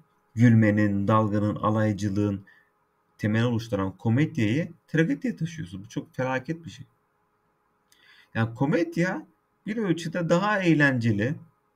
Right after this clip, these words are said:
daha komik, insanların coştuğu bir şeyken tragedi ise bunun aslında bu duygular bakımından böyle olmadığı bir şey, bir oluşumdur.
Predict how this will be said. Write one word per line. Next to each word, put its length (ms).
daha 300
komik, 580
insanların 480
coştuğu 420
bir 40
şeyken 480
tragedi 540
ise 480
bunun 200
aslında 380
bu 160
duygular 440
bakımından 420
böyle 220
olmadığı 540
bir 40
şey, 340
bir 140
oluşumdur. 800